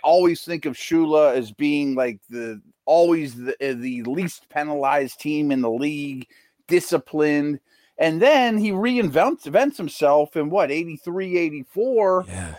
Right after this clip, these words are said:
Speaker 1: And we're not gonna play that disciplined,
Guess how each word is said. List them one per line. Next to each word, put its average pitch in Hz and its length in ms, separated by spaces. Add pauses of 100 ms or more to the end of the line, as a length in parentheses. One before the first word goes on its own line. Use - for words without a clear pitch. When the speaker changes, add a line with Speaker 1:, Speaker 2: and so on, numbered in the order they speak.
Speaker 1:
And 180 320
we're 202 160
not 247 220
gonna 247 180
play 175 280
that 139 240
disciplined, 120 880